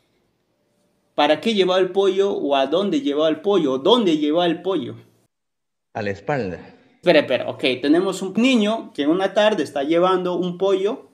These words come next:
Speaker 1: en la espalda, ¿verdad? Ok, ya. Lo, luego, ¿qué pasó?
Speaker 2: El maestro no sabía qué cosa está llevando.
Speaker 1: Me imagino, me imagino que usted está contando una historia de un niño que está en una escuela, ¿no?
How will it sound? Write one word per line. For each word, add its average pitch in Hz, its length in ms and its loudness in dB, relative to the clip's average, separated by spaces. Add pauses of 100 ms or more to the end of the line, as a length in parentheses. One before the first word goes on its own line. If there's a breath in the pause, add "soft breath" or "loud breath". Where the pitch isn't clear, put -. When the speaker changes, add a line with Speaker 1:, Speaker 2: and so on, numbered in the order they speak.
(100)
Speaker 1:
en 131 100 -8
la 131 40 -4
espalda, - 320 -12 (220)
¿verdad? - 460 0 (680 soft breath)
Ok, 143 200 -4 (140)
ya. - 240 -6 (120)
Lo, 156 420 4
luego, 175 300 4
¿qué 190 100 -2
pasó? 180 320 -2 (420)
Speaker 2:
El 107 140 -4
maestro 120 300 -2
no 139 100 -4
sabía 117 800 -6 (500)
qué 113 140 -12
cosa 120 200 -8
está 107 180 -6
llevando. 90 400 -8 (360)
Speaker 1:
Me 208 60 -2
imagino, 190 460 0
me 175 80 -2
imagino 240 500 -2
que 156 420 -2
usted 156 300 -2
está 190 220 -2
contando 180 320 -4
una 185 120 -8
historia 175 580 0 (200)
de 147 200 2
un 202 180 4
niño 208 560 2
que - 80 -10
está 151 400 4
en 151 60 4
una 165 180 2
escuela, 170 400 4
¿no? 214 300 -2